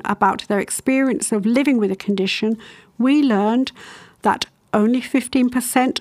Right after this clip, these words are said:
were aware of their genetic diagnosis. Fifty-three percent reported that their sight loss had a severe or very severe impact on their quality of life.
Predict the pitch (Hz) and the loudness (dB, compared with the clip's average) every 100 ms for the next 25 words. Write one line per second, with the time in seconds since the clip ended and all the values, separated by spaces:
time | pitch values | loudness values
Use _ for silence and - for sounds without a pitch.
0 | 208 202 226 214 208 226 240 247 - 202 | -6 -2 0 2 2 0 2 0 -2 -4
1 | 208 196 220 208 220 233 - - - 208 | -2 -2 0 0 0 -2 -4 -6 -6 -4
2 | 226 208 233 240 247 - 359 - - _ | -2 0 0 0 0 -2 -2 -4 -16 _
3 | - - - - - - - _ - 254 | -20 -20 -20 -20 -20 -20 -20 _ -2 0
4 | 262 233 - 330 359 320 - - 190 - | 0 -2 2 4 4 0 -2 2 2 0
5 | - - - - 240 240 285 294 - 202 | -8 -20 -12 -4 -4 0 0 2 0 -2
6 | - - 226 - 214 - - 269 254 - | -2 -4 -2 0 -2 -2 0 2 2 0
7 | 214 220 - 220 214 - 214 214 262 269 | -2 -2 -2 -2 -2 0 -2 0 0 0
8 | 254 - 202 185 247 247 277 - 269 240 | -2 -2 -4 -2 0 2 2 0 -2 0
9 | 240 240 - 233 240 - - - - 214 | 0 0 0 0 0 -2 -4 -6 -6 0
10 | 214 208 - 240 226 226 233 220 208 185 | 0 0 -2 0 0 0 -2 -2 -2 0
11 | 185 190 - - | 0 -4 -8 -20